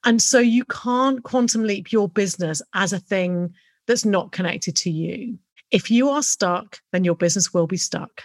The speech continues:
If you don't believe in yourself that you are capable of creating something extraordinary, you will not create extraordinary in your business. If you are setting limits for yourself, which is perfectly understandable and normal,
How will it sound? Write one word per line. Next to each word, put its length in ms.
If 220
you 200
don't 240
believe 560
in 120
yourself 760
that 120
you 160
are 80
capable 440
of 80
creating 360
something 280
extraordinary, 960
you 140
will 100
not 340
create 240
extraordinary 540
in 80
your 140
business. 680
If 180
you 260
are 120
setting 340
limits 460
for 140
yourself, 960
which 160
is 80
perfectly 680
understandable 760
and 140
normal, 580